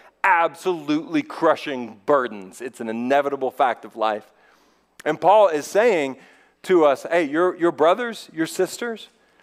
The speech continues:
them being crushed beneath a burden like that, yeah, that's your problem too." They're not to be left falling down underneath that burden, but you lower your shoulder, get under that, and you join them in it, and collectively,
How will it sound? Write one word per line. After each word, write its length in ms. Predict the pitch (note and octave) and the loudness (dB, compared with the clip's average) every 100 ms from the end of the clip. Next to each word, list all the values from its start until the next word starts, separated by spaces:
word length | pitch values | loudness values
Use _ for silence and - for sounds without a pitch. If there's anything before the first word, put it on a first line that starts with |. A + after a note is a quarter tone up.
| - | -6
them 300 | C#3+ G3 G3 | 0 0 0
being 380 | D3+ F#3 F#3 D3 | -2 0 0 -2
crushed 580 | - F#3+ F3+ F#3+ - C#3+ | 0 2 2 0 -10 -2
beneath 360 | F3 F3 G3+ | -2 -2 -2
a 60 | E3 | 0
burden 480 | C#3 E3 G3+ G3 D3+ | 2 0 -2 -8 -2
like 260 | D#3+ F3 | -2 0
that, 420 | C#3+ D#3+ A3 - _ _ _ _ _ _ _ _ _ _ _ - | 0 0 -2 -12 _ _ _ _ _ _ _ _ _ _ _ -2
yeah, 120 | C#3 | 0
that's 200 | D3+ - | 0 -2
your 120 | D#3+ | -2
problem 340 | D3+ B2+ A2 | 0 0 -2
too." 240 | F2+ F#2 - _ _ _ _ _ _ _ _ _ _ _ | -12 -14 -16 _ _ _ _ _ _ _ _ _ _ _
They're 300 | - D#3 F3 | -12 0 0
not 200 | F#3 F3+ | 2 -2
to 80 | D3+ | -2
be 100 | D#3 | -2
left 480 | C#3+ C#3+ C3+ - - _ _ _ _ _ _ | 2 2 2 -4 -20 _ _ _ _ _ _
falling 420 | - C#3+ C#3+ C#3 C3 | 0 2 2 -2 -2
down 440 | C3+ C3 B2+ A#2 - _ _ - | 0 0 -4 -6 -16 _ _ 0
underneath 460 | D3 C#3+ C3+ C3 | 0 0 -4 -2
that 200 | C3+ A2 | -2 -2
burden, 380 | A#2+ B2 A#2 G#2+ _ _ _ _ _ - | -2 -2 -2 -8 _ _ _ _ _ -2
but 160 | C3+ | -2
you 160 | D3 D#3 | 0 2
lower 240 | D3+ D3+ | 4 4
your 140 | C#3 A#2+ | 0 -4
shoulder, 420 | - C3+ B2+ A#2+ | -2 0 0 -2
get 160 | B2+ C3 | 0 0
under 240 | C3 A#2 | 0 0
that, 300 | A#2 A2+ - | 0 0 -2
and 140 | A2+ A#2+ | -10 -12
you 80 | |
join 360 | G#2+ G#2 A#2+ A#2 | -8 -2 -2 -2
them 160 | G#2+ G#2+ | -4 -6
in 120 | G#2 | -6
it, 80 | G2+ | -10
and 100 | - | -12
collectively, 880 | B2+ A#2+ - - A#2+ G2 F#2+ F2 | -8 -4 -4 -4 -8 -6 -10 -10